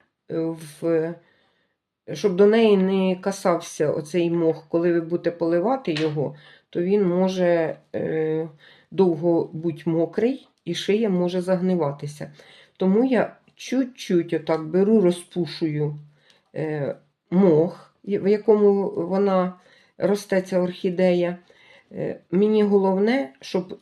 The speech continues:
трошки добратися отуда до, е, внутрі, де ідуть, якщо йдуть там корешки, до, е, цей мох дуже-дуже пресований,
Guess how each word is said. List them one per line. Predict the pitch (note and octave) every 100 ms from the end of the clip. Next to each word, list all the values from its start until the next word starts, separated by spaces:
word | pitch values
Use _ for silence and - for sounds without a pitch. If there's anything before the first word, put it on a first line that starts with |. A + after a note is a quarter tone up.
| -
трошки | G#3+ A#3 - F#3
добратися | F3+ F3 G3+ G3+ F#3+ - F3
отуда | E3+ E3+ E3+ F3 D3+ - - - _
до, | D3 F3+ E3+ D#3+ - - _ -
е, | F3 E3+ E3 E3 D#3+ E3 D3+ -
внутрі, | D#3 F#3+ G3+ G3+ G#3 F3+ D#3+
де | D3+ D#3+ D#3+ D#3 _ _ _ _ -
ідуть, | F3+ F3 F3+ - - _ -
якщо | F3+ - G3
йдуть | F3+ D#3 C4 -
там | F#3 F3
корешки, | F3 E3 F3 - - D#3 D3+ - - - -
до, | - G3 F#3+ - - E3+
е, | E3+
цей | - A3+ B3
мох | G3+ G3 A#3 A#3+ -
дуже-дуже | D#3 G#3 A#3 A3 G3 F#3+ G#3 G3+
пресований, | G3+ G3 - A3+ E3+ C#3+ C#3 -